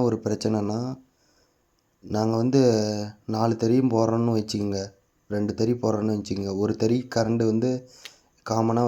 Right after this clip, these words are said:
எப்பயும் போல வரும். ரெண்டாவது தறி போடும்போது வோல்டேஜ் கம்மியாகவும் அதிகமாகவும், த்ரீ பேஸில் அப்படி கிடையாது.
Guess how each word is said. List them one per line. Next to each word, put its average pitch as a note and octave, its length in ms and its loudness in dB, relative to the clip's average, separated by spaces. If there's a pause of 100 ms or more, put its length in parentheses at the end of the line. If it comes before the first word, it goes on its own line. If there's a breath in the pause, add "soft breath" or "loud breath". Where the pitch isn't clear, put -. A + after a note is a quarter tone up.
(120)
எப்பயும் A2+ 280 -2
போல A2 120 4
வரும். G2+ 360 0 (140)
ரெண்டாவது A2 380 -2
தறி G#2+ 120 0
போடும்போது G#2 380 0
வோல்டேஜ் A2+ 480 2
கம்மியாகவும் A2 600 2
அதிகமாகவும், G#2+ 680 0 (640 soft breath)
த்ரீ B2+ 140 4
பேஸில் B2 420 2
அப்படி A2+ 200 -4
கிடையாது. G2+ 380 -2